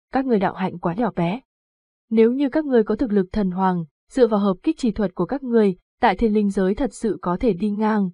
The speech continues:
về phần chút đạo hạnh của các ngươi bây giờ a, giết giết cường giả bình thường cũng được, trong mắt ta, chẳng khác con kiến hôi bao nhiêu cả, giết. Đám người chửi tướng lúc này hô một chữ giết cùng lúc đáp lời Lý Thất Dạ, trong thời gian cực ngắn đó,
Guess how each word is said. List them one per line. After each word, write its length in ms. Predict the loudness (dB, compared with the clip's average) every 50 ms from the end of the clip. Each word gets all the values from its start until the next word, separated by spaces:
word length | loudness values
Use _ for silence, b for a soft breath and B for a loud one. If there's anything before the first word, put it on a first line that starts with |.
| _ _ _ _ _
về 140 | 4 4 6
phần 220 | 4 2 -2 0
chút 180 | 0 -2 -2 0
đạo 120 | 0 0 0
hạnh 240 | 0 -4 -6 -6 -4
của 120 | -6 -4
các 160 | -4 -6 -4
ngươi 160 | -2 -2 0
bây 140 | 0 0 0
giờ 160 | 0 0 -2
a, 320 | 0 0 0 0 0 -2 -4 _ _ _
giết 200 | -4 -2 -2 0
giết 220 | 2 0 -2 -2 0
cường 280 | 2 2 2 2 0
giả 200 | -2 -4 -4 -4
bình 200 | -2 -4 -4 -4
thường 240 | -2 -2 -2 -2 -2
cũng 180 | -4 -6 -4 0
được, 220 | 2 2 2 2 -2 _ _ _ _ -6
trong 220 | -4 -2 -2 -2
mắt 160 | -4 -4 -2
ta, 280 | 0 0 2 0 0 -2 _ _ _ _ _ _
chẳng 160 | -6 -4 -4
khác 160 | -2 -4 -4 -2
con 160 | -2 -2 -2
kiến 240 | 0 0 0 0 0 0
hôi 160 | -2 -2 0
bao 160 | 0 0 0
nhiêu 160 | 0 0 0 -2
cả, 340 | 0 0 0 0 0 -2 -6 _ _ _ _ _
giết. 260 | -4 0 0 0 0 -2 _ _ _ _ _ _ _ _ _ _ _ _ _
Đám 240 | -2 0 0 0 2
người 180 | 2 2 2 2
chửi 200 | 2 0 -2 0
tướng 140 | 0 0 0
lúc 160 | -2 -2 -2
này 200 | -2 0 0 0
hô 180 | 0 0 0 2
một 200 | 2 0 0 -2
chữ 160 | -2 -6 -6
giết 260 | -2 0 0 0 0
cùng 180 | 0 0 0 2
lúc 180 | 0 0 -2 0
đáp 220 | 0 0 0 2 2
lời 160 | 0 0 2
Lý 180 | 2 0 0 0
Thất 160 | 0 -4 -2
Dạ, 300 | 0 0 0 0 -2 -4 _ _ _ _ _
trong 180 | -4 -4 -2
thời 120 | 0 -2 0
gian 220 | 0 -2 -2 -2
cực 180 | -4 -6 -6 -4
ngắn 180 | -4 -4 -2
đó, 340 | 0 0 2 2 0 -2 -4